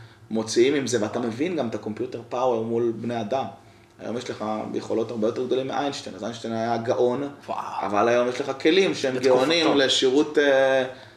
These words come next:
Speaker 1: ב-, בקליק, שאתה יכול להשתמש
Speaker 2: הוא היה
Speaker 1: בהם,
Speaker 2: גאון,
Speaker 1: למה לא?
Speaker 2: אה, לתקופתו, זאת אומרת, עכשיו יש כבר כלים ש-, וואו.
Speaker 1: שהם יותר.
Speaker 2: שהם
Speaker 1: כן,
Speaker 2: יותר.
Speaker 1: כן, כן.
Speaker 2: זה... טוב, האמת שזה מטורף, כאילו, אתה יודע, אני מסתכל,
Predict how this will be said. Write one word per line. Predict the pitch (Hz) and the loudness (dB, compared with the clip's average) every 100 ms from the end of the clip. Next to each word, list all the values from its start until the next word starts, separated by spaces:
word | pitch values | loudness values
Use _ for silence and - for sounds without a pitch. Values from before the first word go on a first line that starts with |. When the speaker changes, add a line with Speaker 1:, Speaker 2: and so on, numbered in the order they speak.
| - - - 127 | -20 -16 -12 -4
Speaker 1:
ב-, | |
בקליק, | 120 127 - 180 151 - - - - | -2 0 2 2 2 -6 -18 -20 -20
שאתה | - 127 123 | -8 -4 0
יכול | 123 | 2
להשתמש | 120 120 | 2 2
Speaker 2:
הוא | |
היה | 139 151 | 4 4
Speaker 1:
בהם, | 147 | 6
Speaker 2:
גאון, | 156 170 | 6 6
Speaker 1:
למה | 170 | 4
לא? | 170 | 2
Speaker 2:
אה, | 165 | 0
לתקופתו, | 160 151 151 - 151 143 | -2 -8 -8 -6 -2 -2
זאת | |
אומרת, | 120 110 | -4 -8
עכשיו | - 131 131 | -8 -6 -6
יש | 120 | -6
כבר | 123 120 113 - - - - | -6 -6 -8 -14 -20 -16 -10
כלים | 120 120 139 | -6 -4 -4
ש-, | 139 - | -6 -12
וואו. | - - 65 | -10 -10 -2
Speaker 1:
שהם | 139 123 | 0 2
יותר. | 123 - 90 101 - | 2 2 0 -2 -12
Speaker 2:
שהם | - 127 | -6 -6
Speaker 1:
כן, | 117 | -6
Speaker 2:
יותר. | 107 117 107 - - | -6 -8 -8 -14 -18
Speaker 1:
כן, | - - - | -18 -18 -20
כן. | - - - - - - - - | -20 -20 -20 -20 -20 -20 -20 -18
Speaker 2:
זה... | 107 101 98 98 98 95 | -12 -10 -8 -8 -10 -12
טוב, | 104 98 | -10 -8
האמת | 98 120 | -8 -6
שזה | 143 113 | -6 -6
מטורף, | 98 95 120 - - - | -8 -2 0 0 -2 -12
כאילו, | 95 | -12
אתה | 92 | -10
יודע, | 101 123 | -4 -2
אני | 110 | -2
מסתכל, | - 101 | -6 -4